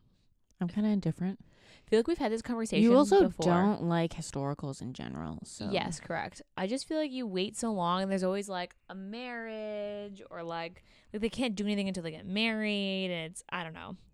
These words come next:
Speaker 2: I always just feel like it takes so long to get somewhere.
Speaker 1: But it took
Speaker 2: Um,
Speaker 1: so long to get somewhere in this book. This took the
Speaker 2: Uh,
Speaker 1: same amount of time. It literally, like,
Speaker 2: I don't know about
Speaker 1: if
Speaker 2: that.
Speaker 1: you look at it and you're reading how much percentage you have to get in before s-,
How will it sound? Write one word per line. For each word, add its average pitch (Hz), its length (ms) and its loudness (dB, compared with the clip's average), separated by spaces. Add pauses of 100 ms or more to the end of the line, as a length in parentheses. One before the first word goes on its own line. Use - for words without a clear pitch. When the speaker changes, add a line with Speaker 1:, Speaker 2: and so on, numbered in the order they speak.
Speaker 2:
I 220 60 0
always 214 200 0
just 196 200 -6
feel 175 160 -8
like 175 320 -8 (100)
it 190 80 -12
takes 180 280 -10
so 190 120 -6
long 107 220 -8
to 190 100 -14
get - 220 -14
somewhere. 107 400 -12 (1400)
Speaker 1:
But 180 180 0
it 226 120 4
took 294 140 2
Speaker 2:
Um, - 60 -12
Speaker 1:
so 294 80 2
long 285 180 6
to 277 100 2
get 269 200 2
somewhere 269 320 2
in 262 120 4
this 302 160 2
book. 127 340 -4 (960)
This 285 220 4
took 359 160 6
the 381 80 6
Speaker 2:
Uh, 415 160 2
Speaker 1:
same 339 220 4
amount 330 300 4
of 285 80 0
time. 320 200 2 (260)
It - 160 2
literally, 359 460 4
like, 311 160 -8
Speaker 2:
I 320 40 -14
don't 381 140 -12
know 359 80 -10
about 254 140 -2
Speaker 1:
if 269 80 2
Speaker 2:
that. 220 120 2
Speaker 1:
you 359 320 6
look 349 240 2
at 320 120 0
it 202 200 -2 (180)
and 214 160 -2
you're 269 180 2
reading 233 400 -4
how 208 200 -12
much 220 240 -12
percentage 185 540 -12
you 180 180 -8
have 185 160 -12
to 175 80 -14
get 165 160 -6
in 151 140 -8
before 156 280 -14
s-, - 140 -18